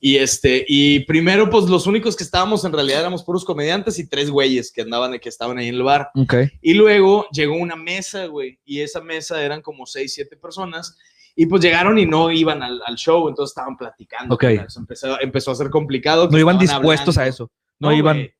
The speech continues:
Speaker 2: ajá.
Speaker 1: Estaban hablando encima de los comediantes,
Speaker 2: Ok.
Speaker 1: y nosotros así como que le sacamos tantita plática, "Ay, chido", y les explicó el Omar, güey, pues, es un show de comedia, y la
Speaker 2: Ujú.
Speaker 1: madre, pues, también, digo, tratar de
Speaker 2: Intentas
Speaker 1: no interrumpir,
Speaker 2: integrarlos,
Speaker 1: güey,
Speaker 2: ¿no?
Speaker 1: claro,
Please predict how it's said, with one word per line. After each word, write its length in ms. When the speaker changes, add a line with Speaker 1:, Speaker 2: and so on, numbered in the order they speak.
Speaker 2:
ajá. 160
Speaker 1:
Estaban 280
hablando 360
encima 420
de 60
los 120
comediantes, 400
Speaker 2:
Ok. 220
Speaker 1:
y 60
nosotros 280
así 160
como 200
que 80
le 100
sacamos 340
tantita 360
plática, 400
"Ay, 100
chido", 300
y 120
les 200
explicó 340
el 80
Omar, 240
güey, 140
pues, 100
es 100
un 80
show 140
de 80
comedia, 480
y 20
la 40
Speaker 2:
Ujú. 80
Speaker 1:
madre, 220
pues, 120
también, 300
digo, 200
tratar 120
de 60
Speaker 2:
Intentas 220
Speaker 1:
no 60
interrumpir, 40
Speaker 2:
integrarlos, 540
Speaker 1:
güey, 120
Speaker 2:
¿no? 40
Speaker 1:
claro, 300